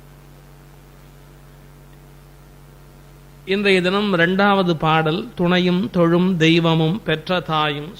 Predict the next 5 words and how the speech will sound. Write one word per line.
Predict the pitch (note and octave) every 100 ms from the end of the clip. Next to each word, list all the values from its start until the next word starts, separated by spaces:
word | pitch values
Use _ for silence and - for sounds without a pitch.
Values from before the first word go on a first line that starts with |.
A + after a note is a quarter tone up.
| -
சுருதிகளின் | E3+ F#3 F3+ E3 D#3+ D3+ D3
பனையும் | D3 D3+ E3 D#3+ F3+ -
கொழுந்தும் | D#3 D3+ D#3 D3 C#3+ G3 -
பதிகொண்ட | D3 D#3 D#3+ D#3+ D#3+ D3
வேரும் | C#3+ D3 C#3+ F#3